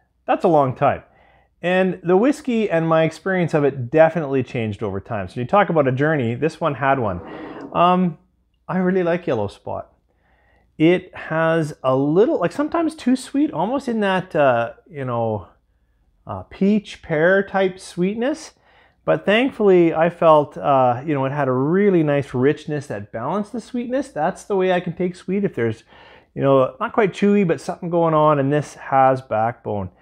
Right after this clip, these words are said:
You know, this stands out as one of my top five Irish probably ever. And, uh, now that I've finally been through this, I'll probably wait a bit for a special occasion. But once again, sometime,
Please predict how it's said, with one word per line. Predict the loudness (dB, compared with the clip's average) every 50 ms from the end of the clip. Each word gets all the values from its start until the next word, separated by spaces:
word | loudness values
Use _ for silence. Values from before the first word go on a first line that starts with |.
| _ -20 -20 -20 _ _ _ -2
You | 2
know, | 2 4 4
this | 4 2 2 0
stands | -2 -2 0 0 2 4
out | 4 4 4 4
as | 2 0
one | 0 0
of | 0 0
my | -2 -2
top | -4 -2 0 2 2 2 0 -6
five | -16 -20 -12 -8 -4 -2 0 0 0 0 -2 -4 -8
Irish | -10 -8 -6 -6 -6 -6 -8 -12 -18 _ _
probably | -16 -12 -10 -6 -6 -6 -6 -6
ever. | -4 -4 -2 0 0 -2 -2 -4 -8 -12 _ _ _ _ _ _ _ _ _ -4
And, | 0 2 2 4 2 2 2 4
uh, | 4 4 4 4
now | 2 2 2 4 4 6
that | 6 4
I've | 4 4
finally | 2 2 2 2 2
been | 2 0 -2 0
through | 0 0 0
this, | 2 0 -2 -2 -6 -6 -8
I'll | -8
probably | -6 -6 -6 -4 -2 -2
wait | -2 0 0 0 0 0 2
a | 2
bit | 0 0 -2 -4 -4
for | -4 -4
a | -4
special | -2 -2 -4 -4 -4 -2 -6 -6
occasion. | -4 -2 0 0 0 0 -2 -4 -6 -8 -10 _ _ _ _ _ _ _ _ _ _
But | -2 -2 -2 -2 0
once | 2 2 4 4 2 0 0
again, | 0 2 4 4 4 2 0 -2 -2
sometime, | 0 2 2 2 0 -2 -2 0 2 2 0 0 -2